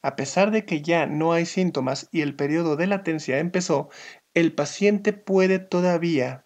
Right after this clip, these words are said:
tener la presencia del citomegalovirus en saliva, en orina y en sus evacuaciones por meses. Por lo tanto, sigue siendo contagioso. Hay que tener muy en cuenta esto. Entonces, el citomegalovirus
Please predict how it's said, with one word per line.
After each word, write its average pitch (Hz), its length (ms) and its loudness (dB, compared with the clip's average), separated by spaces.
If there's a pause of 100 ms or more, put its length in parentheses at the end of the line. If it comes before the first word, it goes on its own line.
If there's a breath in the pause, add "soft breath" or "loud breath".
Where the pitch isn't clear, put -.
tener 147 320 0
la 165 160 0
presencia 147 460 -4
del 135 160 -2
citomegalovirus 156 880 -2
en 139 120 -4
saliva, 139 560 -2 (320 loud breath)
en 135 200 -2
orina 135 460 -2 (260 loud breath)
y 131 100 -2
en 131 80 0
sus 196 260 -4
evacuaciones 196 840 -2
por 202 260 4
meses. 175 680 -2 (120)
Por 143 140 -10
lo 135 100 -6
tanto, 170 320 -2
sigue 170 340 -4
siendo 147 400 -6
contagioso. - 760 -4
Hay - 380 -20
que 143 100 -14
tener 147 220 -4
muy 147 220 -4
en 139 100 -4
cuenta 139 380 -2
esto. - 380 -12 (640)
Entonces, 170 600 0 (480 soft breath)
el - 120 -2
citomegalovirus 196 1080 2